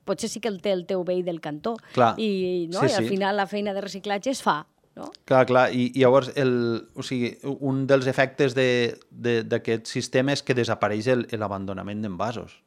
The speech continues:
Speaker 2: no? Vull dir, no et trobes envasos llançats al carrer perquè sempre hi ha algú, pues, que li va bé, ni que sigui un grup de, de nois o nens o nenes, ni que, ni que sigui, no? Que diuen, "Mira, recollim quatre botelles i ens comprem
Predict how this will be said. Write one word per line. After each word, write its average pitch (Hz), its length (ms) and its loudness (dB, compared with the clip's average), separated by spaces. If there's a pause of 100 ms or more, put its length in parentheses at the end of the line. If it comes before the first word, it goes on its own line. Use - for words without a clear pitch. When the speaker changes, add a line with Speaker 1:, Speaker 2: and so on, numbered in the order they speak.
(220)
Speaker 2:
no? 104 220 -8 (100)
Vull 104 160 -8
dir, 98 220 -8 (500)
no 123 160 4
et 127 160 0
trobes 127 320 6
envasos 113 800 6 (260)
llançats 113 480 0
al 110 80 2
carrer 127 400 4
perquè 113 240 0
sempre 120 320 0
hi 123 80 8
ha 123 80 8
algú, 151 320 4
pues, 110 240 -4
que 104 160 0
li 98 160 -2
va 123 80 6
bé, 131 180 4
ni 117 140 -4
que - 160 -6
sigui 139 300 -2 (520)
un 135 220 -2
grup 131 240 0
de, 127 400 6
de 127 160 4
nois 143 400 4
o 123 80 0
nens 143 400 2
o 120 480 0
nenes, 135 320 2
ni 131 140 -2
que, 123 80 0 (260)
ni 120 160 -6
que 113 80 -4
sigui, 123 320 -4
no? 131 320 -4
Que 135 160 4
diuen, 120 320 4
"Mira, 139 220 4 (180)
recollim 123 480 2
quatre 147 480 8
botelles 143 480 2
i 165 60 -2
ens 143 100 -6
comprem 131 540 4